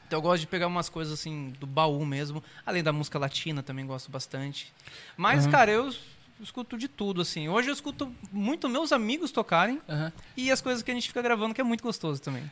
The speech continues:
Speaker 2: Exato, cara. Você falando do, da, até do, da música brasileira, a gente tem o piano, que é um instrumento completamente, assim,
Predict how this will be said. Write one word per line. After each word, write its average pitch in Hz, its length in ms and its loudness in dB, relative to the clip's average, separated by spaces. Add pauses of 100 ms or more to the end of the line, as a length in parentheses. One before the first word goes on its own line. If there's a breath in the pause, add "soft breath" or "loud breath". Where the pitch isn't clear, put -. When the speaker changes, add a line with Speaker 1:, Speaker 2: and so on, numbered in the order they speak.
(120)
Speaker 2:
Exato, 175 400 2
cara. 160 160 6
Você 165 220 2
falando 180 420 4
do, 151 240 2
da, 135 120 4
até 185 180 2
do, 139 340 -2
da 127 140 0
música 139 260 2
brasileira, 139 500 2 (300 loud breath)
a - 80 -4
gente 175 220 4
tem 202 140 4
o 214 60 6
piano, 185 400 6
que - 80 -2
é 190 40 6
um 180 40 2
instrumento 170 400 0
completamente, 175 760 0
assim, 127 440 -2